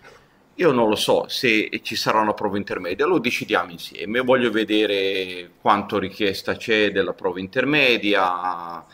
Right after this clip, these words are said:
magari poi ci sono delle sospensioni delle lezioni, vediamo. Insomma, lo lasciamo in maniera flessibile. Se facciamo una prova intermedia magari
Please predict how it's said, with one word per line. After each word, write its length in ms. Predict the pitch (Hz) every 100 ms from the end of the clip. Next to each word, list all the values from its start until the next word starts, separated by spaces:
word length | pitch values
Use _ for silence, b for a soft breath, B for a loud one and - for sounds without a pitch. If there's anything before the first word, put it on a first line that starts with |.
| b
magari 340 | 98 104 104
poi 200 | 101 104
ci 100 | -
sono 320 | 92 107 101 95
delle 240 | 101 95
sospensioni 680 | - 104 - 101 92 120 104
delle 180 | 92 92
lezioni, 640 | 95 - 160 127 113 104
vediamo. 460 | 95 104 104 101 104
Insomma, 420 | - 160 147 - - 123 160 180
lo 120 | 202
lasciamo 640 | 185 180 180 165 156 143
in 140 | 156 147
maniera 760 | 139 135 135 127 117 107 - -
flessibile. 600 | 131 101 - 82 76 80 - _ _ b b b b
Se 240 | - 135
facciamo 460 | 127 117 139 120 113
una 160 | 104
prova 320 | - 120 104
intermedia 920 | 104 - 107 98 110 110 101 95 87 - B B B B B
magari 800 | - 107 101 107 107 101 98 92